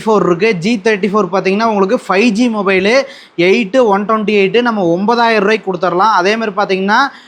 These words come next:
Moto-ல வந்து Edge சிக்ஸ்டி ஸ்டைலிஷ், இது பார்த்தீங்கன்னா, உங்களுக்கு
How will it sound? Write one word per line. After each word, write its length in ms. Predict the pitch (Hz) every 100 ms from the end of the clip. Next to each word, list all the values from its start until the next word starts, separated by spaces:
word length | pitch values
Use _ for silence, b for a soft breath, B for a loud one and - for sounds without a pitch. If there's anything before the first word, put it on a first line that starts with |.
| B B 170
Moto-ல 560 | 202 240 - 247 240 233 208
வந்து 180 | 202 262 262 190
Edge 240 | 190 190 269 -
சிக்ஸ்டி 400 | 233 - - 254 254
ஸ்டைலிஷ், 600 | - 196 208 233 233 - 247 226
இது 80 |
பார்த்தீங்கன்னா, 460 | 190 196 196 214 240
உங்களுக்கு 300 | 214 202 208